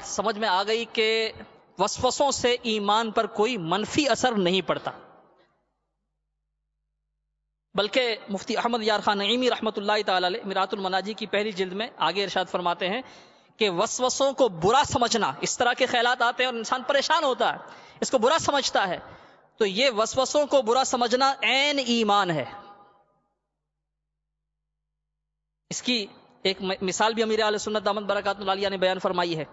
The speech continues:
آپ ارشاد فرماتے ہیں کہ ایمان کے بارے میں وسوسے آنا تو کمال ایمان کی علامت ہے۔ چور ڈاکو وہیں جاتے ہیں جہاں دولت کی ریل پیل ہوتی ہے۔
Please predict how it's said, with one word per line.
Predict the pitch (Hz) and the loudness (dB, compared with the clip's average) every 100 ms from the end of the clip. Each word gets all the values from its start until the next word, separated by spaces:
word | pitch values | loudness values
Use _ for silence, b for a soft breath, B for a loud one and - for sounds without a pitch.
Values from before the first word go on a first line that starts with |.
| - - _ _ _ _ _ _ _ _ | -18 -20 _ _ _ _ _ _ _ _
آپ | 175 196 | -2 0
ارشاد | 190 220 | 0 0
فرماتے | 220 208 220 247 | 0 0 0 0
ہیں | 240 | 0
کہ | |
ایمان | 214 202 214 247 | -2 0 0 2
کے | 233 | 0
بارے | 220 226 | 2 2
میں | 233 | 2
وسوسے | 196 - 226 220 254 | 0 0 -2 0 2
آنا | 202 226 | 2 2
تو | 240 240 | 0 -2
کمال | - 196 196 233 | 0 0 2 2
ایمان | 226 220 220 233 | 0 2 0 0
کی | 254 | 0
علامت | 208 220 254 254 | 2 2 2 0
ہے۔ | 196 139 - - - - - _ - _ _ - | -2 -6 -10 -20 -20 -20 -20 _ -20 _ _ -2
چور | 214 254 | 2 4
ڈاکو | 247 233 247 | 2 0 0
وہیں | 269 185 190 269 | -4 -2 -2 0
جاتے | 254 226 226 247 | 2 0 0 0
ہیں | 262 | 2
جہاں | 247 226 | 2 2
دولت | 202 202 233 240 | 2 2 2 0
کی | 269 196 | -2 2
ریل | 190 214 | 2 2
پیل | 208 190 | 2 2
ہوتی | 170 151 | 0 -2
ہے۔ | 131 | -8